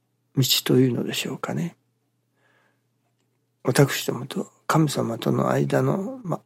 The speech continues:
信頼関係というのでしょうか。信じ、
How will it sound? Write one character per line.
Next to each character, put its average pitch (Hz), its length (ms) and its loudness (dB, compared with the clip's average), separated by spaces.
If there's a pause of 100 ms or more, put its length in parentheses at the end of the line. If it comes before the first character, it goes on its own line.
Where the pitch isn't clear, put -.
信 185 340 6
頼 202 280 8
関 - 280 0
係 - 220 -6
と - 140 -6
い 71 80 0
う 73 40 0
の 67 120 -2
で - 100 -6
し - 140 -2
ょ - 160 -10
う - 20 -18
か。 - 160 -12 (800)
信 160 400 8
じ、 165 280 0